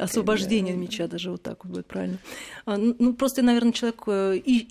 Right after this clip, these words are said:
Speaker 1: ищущий по натуре. В моей жизни был, э, были разные периоды, и индийский период, когда я ездила в Индию, и, ам, открывала для себя эту страну, был и Тибет,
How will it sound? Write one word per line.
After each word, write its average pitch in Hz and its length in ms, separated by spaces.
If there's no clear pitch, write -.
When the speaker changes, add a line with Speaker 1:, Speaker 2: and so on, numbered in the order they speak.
Speaker 1:
ищущий 247 540
по 180 140
натуре. 226 560
В 185 80
моей 185 220
жизни 185 340
был, 175 720
э, 180 220
были 202 160
разные 185 440
периоды, 226 760
и 185 200
индийский 208 560
период, 220 460
когда 196 320
я 190 80
ездила 180 440
в 180 120
Индию, 185 520
и, 180 300
ам, - 560
открывала 185 500
для 175 120
себя 185 260
эту 185 260
страну, 185 460
был 180 320
и 185 280
Тибет, 220 720